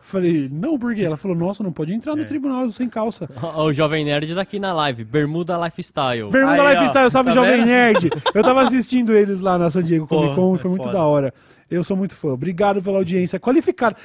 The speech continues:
Speaker 1: É isso.
Speaker 2: Olha isso.
Speaker 1: A gente pode ter
Speaker 2: Deus.
Speaker 1: três espectadores aqui. Enquanto eu, eu forem, o Jovem Nerd e o Azaghal forem dois,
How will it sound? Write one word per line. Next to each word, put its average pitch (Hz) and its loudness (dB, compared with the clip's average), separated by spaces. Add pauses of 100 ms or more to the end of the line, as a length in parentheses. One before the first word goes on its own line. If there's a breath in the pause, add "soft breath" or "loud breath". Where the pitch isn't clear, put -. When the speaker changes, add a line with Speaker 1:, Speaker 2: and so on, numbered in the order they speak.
(160 loud breath)
Speaker 1:
É 403 -2
isso. 277 4
Speaker 2:
Olha 175 0
isso. 220 -4
Speaker 1:
A 392 4
gente 403 2
pode 392 2
ter 381 4
Speaker 2:
Deus. - -8
Speaker 1:
três 403 8
espectadores 233 2
aqui. 180 -2
Enquanto 330 4
eu, 240 6
eu 240 0
forem, 240 2
o 220 2
Jovem 220 0
Nerd 214 0
e 208 -2
o - 2
Azaghal 190 0
forem 165 0
dois, 196 2